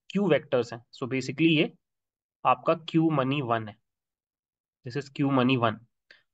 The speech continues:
और ये आपका क्यू बैंक वन है, ठीक है। फिर ये आपका के मनी वन है, और ये आपका के बैंक वन है, ये आपका वी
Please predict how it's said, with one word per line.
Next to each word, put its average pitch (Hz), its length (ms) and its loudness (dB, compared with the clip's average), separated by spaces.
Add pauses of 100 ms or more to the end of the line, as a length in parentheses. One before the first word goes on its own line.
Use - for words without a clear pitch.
(240)
और 127 180 6
ये 131 160 2
आपका 139 280 4 (160)
क्यू 156 220 6 (320)
बैंक 131 520 -2
वन 110 220 -2
है, 113 100 -14 (1500)
ठीक 127 140 0
है। 180 80 2 (480)
फिर 143 220 2
ये 131 200 4
आपका 156 360 6 (260)
के 156 200 6
मनी 143 300 2
वन 120 260 0
है, 117 120 -18 (2000)
और 127 140 2
ये 127 140 2
आपका 127 280 2 (160)
के 143 200 -2
बैंक 120 400 0
वन 107 200 -6
है, 113 80 -12 (1700)
ये 127 240 0
आपका 135 340 4 (560)
वी 151 600 -4